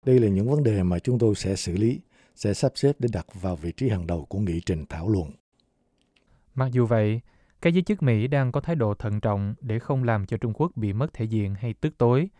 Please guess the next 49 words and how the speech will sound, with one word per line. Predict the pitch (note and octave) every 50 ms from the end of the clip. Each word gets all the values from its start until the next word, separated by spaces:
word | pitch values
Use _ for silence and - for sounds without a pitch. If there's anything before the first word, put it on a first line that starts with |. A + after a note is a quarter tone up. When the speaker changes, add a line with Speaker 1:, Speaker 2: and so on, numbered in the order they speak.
| _ _ _ _ _
Speaker 2:
qua | - D3 C3
việc | B2 A2+ -
công | - C3 B2 B2
khai | - - C3 A#2+ A#2+ A#2
nêu | A#2 B2 A#2+
ra | A2+ A#2+ A#2
những | G#2+ G2+ A2
mối | A2+ A#2+ C#3+
quan | - D3 C3+ A#2+
tâm | - B2 A#2 A2+
của | - A2+ A#2
Mỹ | A#2 G#2+ G2+ G2+ A2 C#3 D3+ - _ _ _ _ _ _
về | B2+ A#2+ A2
những | A#2+ C3
vụ | B2 A2+ G#2 G2+
xâm | - - B2+ B2
nhập | A#2 G#2+ - - _
trong | - A#2 A#2 A2+
không | - - A2+ A2+
gian | A2+ A2 A2+
ảo. | A2+ G2 F#2 F#2 G#2+ C#3+ E3 - _ _ _ _ _ _ _ _ _ _ _ _ _ _ _ _
Ông | C#3 C3+ C3
Hego | B2+ C#3 B2+ C3 B2+
cho | A#2+ - B2
biết | A2+ B2 C#3+ F3 - - -
trong | C#3 B2+ A2
vụ | G#2+ G#2
này, | A2 A2+ A2 G#2 G2+ F#2+ - _ _ _ _ _ _ _
những | B2 B2+ D3
cuộc | C3 A#2 -
tham | - C3+ C3
khảo | - A2 G2+
ý | A#2 B2+ C3
kiến | - C3 C3 C#3+ E3+
ở | C3+ A2+
chốn | - - B2+ C3 C3
riêng | C#3 B2+ A#2
tư | - C3 B2+ A#2+ A#2 G#2 - _
có | - D3
lẽ | C3 A2 G2+ G2 A2
sẽ | - - A2+ -
có | - C#3+
hiệu | C3 A2+ G2
quả | - G#2+ G2 G2
hơn. | A2+ B2+ B2 A#2 G#2+ G2 - _ _ _ _ _ _ _ _ _ _ _ _ _ _ _ _ _ _ _ _ _
Ông | - C#3 C3+
Hego | C3 C#3+ B2+ C3+ C3
cho | B2 C3
biết | A#2+ C3+ C#3+ F3 -